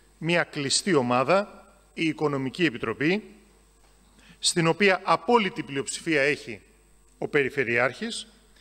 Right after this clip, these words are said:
ακόμα και αν είναι μειοψηφία στο Περιφερειακό Συμβούλιο και πήρε λιγότερο από σαράντα τοις εκατό στην πρώτη Κυριακή. Και ο προηγούμενος νόμος, να θυμίσουμε, ο περιβόητος, Κλεισθένης, ο προηγούμενος νόμος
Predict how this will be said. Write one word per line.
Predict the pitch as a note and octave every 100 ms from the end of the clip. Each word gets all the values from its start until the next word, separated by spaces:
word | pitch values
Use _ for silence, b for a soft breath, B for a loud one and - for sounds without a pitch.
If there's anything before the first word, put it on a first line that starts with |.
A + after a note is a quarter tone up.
| b b b
ακόμα | D#3+ - A#3 A3+
και | -
αν | G3+
είναι | G#3+ G#3+
μειοψηφία | F#3+ F3 - E3+ - A#3+ E3
στο | -
Περιφερειακό | C3 B2 A#2+ A#2+ A#2+ E3
Συμβούλιο | - B2 B2 F3 G#3+ A#3+ - b b -
και | -
πήρε | A3+ A3+ F#3+
λιγότερο | D#3 G3+ G#3+ A3 A3+ - - - -
από | G3 F3
σαράντα | - D3 F#3 E3+
τοις | -
εκατό | B2 B2 C3 F#3+ F#3+ - - -
στην | - D3
πρώτη | C#3+ D3 C#3+ F#2+ - _ _ _ _
Κυριακή. | - G#2+ G#2 F#2 E2 _ _ _ _ _ _ b b b b
Και | - E3
ο |
προηγούμενος | D#3+ E3 E3 A#3 A#3 G#3 D#3
νόμος, | F3+ F#3 E3+
να | D3
θυμίσουμε, | - D3 E3 - D3 B2 A2+ - _
ο | F#3+ F#3+ G3+ G3 G#3+ A3
περιβόητος, | A#3 G#3 F3 D3 C3+ -
Κλεισθένης, | F3 D3 - C#3+ A2 C3
ο |
προηγούμενος | A#2 C3 E3+ D#3+ C#3 B2
νόμος | D3 C3 G2+ -